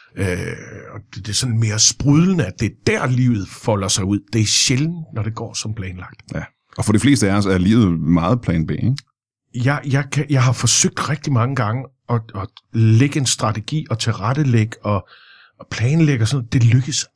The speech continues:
Speaker 1: aldrig.
Speaker 2: Nej.
Speaker 1: Og det må også sige det samme med det her show. Jeg havde en eller anden idé om, det skulle være noget, noget helt andet, da jeg satte den ned for halvandet år siden og skrev. Så tager det jo alligevel nogle uventede.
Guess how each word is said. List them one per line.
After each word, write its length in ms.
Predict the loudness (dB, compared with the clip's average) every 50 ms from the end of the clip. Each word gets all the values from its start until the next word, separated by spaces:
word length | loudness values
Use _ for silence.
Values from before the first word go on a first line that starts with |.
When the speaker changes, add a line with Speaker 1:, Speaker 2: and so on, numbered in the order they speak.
| _
Speaker 1:
aldrig. 360 | -10 -8 -8 -8 -8 -10 -12 -12 -12
Speaker 2:
Nej. 240 | -14 -14 -14 -16 -20 _ _ _ _ -20 -20 _ _
Speaker 1:
Og 160 | -2 0 2 2
det 80 | 2
må 120 | 2 2 0
også 140 | 0 0
sige 180 | -2 -4 -2 0
det 140 | 0 2 2
samme 260 | 2 2 0 0 -2
med 80 | -2 0
det 120 | 0 2
her 160 | 2 2 0
show. 380 | 0 0 0 2 2 2 0 -2 -6 -14 -20 _ _
Jeg 80 | 2 2
havde 120 | 4 4 4
en 60 | 4
eller 120 | 4 4 2
anden 180 | 2 2 2 0
idé 40 | 0
om, 80 | 0
det 120 | 0 -2 -2
skulle 200 | 0 -2 -4 -4
være 100 | -4 -4
noget, 220 | -4 -4 -6 -6 -10 _ _ _ _ _ _ -10
noget 140 | -8 -6 -2
helt 260 | -2 -2 -2 -2 -2
andet, 260 | -2 0 2 2 2
da 80 | 0 -2
jeg 160 | -4 -4 -4
satte 220 | -2 -2 -2 -2
den 100 | 0 0
ned 240 | 2 2 0 0 -2
for 260 | -4 -4 -4 -4 -4
halvandet 400 | -4 -4 -2 0 0 2 2 4
år 160 | 2 2 0 -2
siden 340 | -2 0 0 2 0 0 -2 _ _ _ _ _ _ _ _ _ -4
og 80 | -4 -4
skrev. 280 | -2 0 -2 -2 -2 -4 -8 _ _ _ _ _ _
Så 260 | -8 -4 -2 -2 -2 -4 -4 _ -6
tager 180 | -4 -2 -2
det 80 | 0 2
jo 80 | 4 4
alligevel 440 | 6 6 4 4 4 2 0 0
nogle 180 | 0 0 -2 0 0
uventede. 540 | -2 0 2 2 2 2 0 0 -2 -2